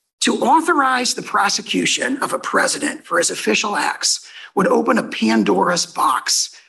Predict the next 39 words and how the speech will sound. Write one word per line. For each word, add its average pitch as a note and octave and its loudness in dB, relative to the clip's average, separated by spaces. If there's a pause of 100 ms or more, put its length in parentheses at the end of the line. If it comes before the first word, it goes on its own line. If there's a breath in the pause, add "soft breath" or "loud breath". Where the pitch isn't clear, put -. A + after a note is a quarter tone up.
(120 loud breath)
from F#3 -2
which F#3 0
this G#3 2
nation - -2
may - 0
never - -2
recover. - -4 (960)
Could - 0
George D4+ 0
W. B3+ 0
Bush F#3 0
be F#3 -4
prosecuted A3 0
for - -2 (220 loud breath)
obstruction - 0
of F#3+ -4
an F#3+ -2
official F#3+ -2
proceeding A3 0
for E3 -2
allegedly F#3 -2
giving - -2
false - 0
information - -2
to - -8
Congress A#2 0
to - -4 (240 loud breath)
induce F#3+ 0
the - -4
nation - -2
to - -4
go - 0
to - -2
war G2 0
in - 0
Iraq D#3+ 0
under E3+ 0
false - 0
pretenses? A#3 -2